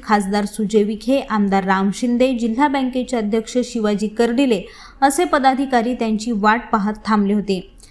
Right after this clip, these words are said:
यावेळी गडकरी यांची अर्धा तास वाट पाहत शेजारी शेजारी बसूनही विखे आणि शिंदे हे एकमेकांशी चकार शब्दही बोलले नसल्याचं पाहायला मिळालं. त्यांच्यामध्ये एका शब्दानेही संवाद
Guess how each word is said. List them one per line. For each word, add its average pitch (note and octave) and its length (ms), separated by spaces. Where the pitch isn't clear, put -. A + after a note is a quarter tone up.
यावेळी D#4+ 420
गडकरी C4 520
यांची C#4 320
अर्धा A#3 380
तास C4+ 340
वाट A3+ 220
पाहत A#3+ 240
शेजारी A3+ 500
शेजारी A#3 420
बसूनही A3 640
विखे G#3+ 360
आणि A3 320
शिंदे C4 320
हे D#4+ 60
एकमेकांशी D#4 840
चकार D#4 540
शब्दही A#3+ 460
बोलले G#3+ 420
नसल्याचं G#3+ 540
पाहायला G3+ 420
मिळालं. F#3 380
त्यांच्यामध्ये D4 640
एका C4 240
शब्दानेही A#3 680
संवाद A#3 460